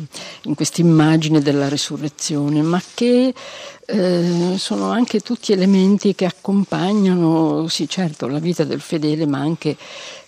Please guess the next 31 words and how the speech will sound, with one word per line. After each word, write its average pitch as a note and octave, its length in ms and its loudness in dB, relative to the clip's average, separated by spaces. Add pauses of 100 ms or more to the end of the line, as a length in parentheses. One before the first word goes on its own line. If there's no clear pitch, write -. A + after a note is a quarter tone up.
(100)
la D#3 120 2
vita E3 260 2
di C#3+ 120 2
ciascuno D3 400 -2
di C#3 120 0
noi, D3+ 380 2
cioè C#3 340 -6
la C#3 200 -4
luce D#3 600 -2
che E3 120 -8
illumina, D3 800 0
la D3 160 -2
veglia, D#3 580 2
l'essere - 400 -4
desti D3 520 -6
e - 120 -6
l'aver D3 400 -4
cura, D#3+ 500 -2 (580)
il D#3 220 -2
prepararsi, D#3 1040 -2
l'attendere, D3+ 1160 2
eh, C#3 440 -8
il C3 380 -6
futuro F3 680 -4
o C3 260 -4
qualcosa C#3+ 500 -8
del C#3 200 -4
genere, E3+ 420 0
insomma, D3+ 340 -4
l'essere D3 380 -4
pronti. E3+ 600 0